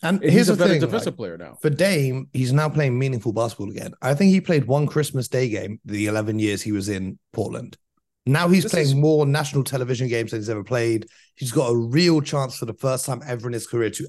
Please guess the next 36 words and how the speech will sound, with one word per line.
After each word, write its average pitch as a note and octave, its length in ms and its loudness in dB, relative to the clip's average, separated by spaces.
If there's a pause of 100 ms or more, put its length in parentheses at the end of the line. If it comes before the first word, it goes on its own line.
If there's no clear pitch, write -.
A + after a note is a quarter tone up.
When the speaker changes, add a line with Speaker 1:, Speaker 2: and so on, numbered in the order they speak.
Speaker 1:
actually B2+ 480 -4
get C3 220 -4
to A2 100 -6
the G#2+ 80 -2
finals A2+ 580 -2 (320)
and A#2+ 140 -2
actually A#2+ 340 -2
win G#2 500 0 (400)
the A2+ 100 -6
finals, G2 520 -6
as A2+ 160 -6
you G#2 60 -6
Speaker 2:
I - 40 -6
Speaker 1:
said. - 120 -8
Speaker 2:
think - 80 -4
this D#3 160 -4
is C#3+ 100 -6
great. D3 320 -2
This C#3+ 160 -2
is C#3+ 140 -8
great D3+ 320 0
for D#3+ 180 -4
him. D3+ 400 0 (380)
This B2+ 180 -6
is A2 140 -4
great C#3+ 280 2
for C#3+ 120 -4
Dame. B2 600 0 (760)
I'm C#3+ 180 0
excited D3+ 600 0
for B2 120 -6
him G2 380 -6 (360)
because C3 420 0
you're D3 100 4
right. C3 380 0 (200)
But A#2 380 0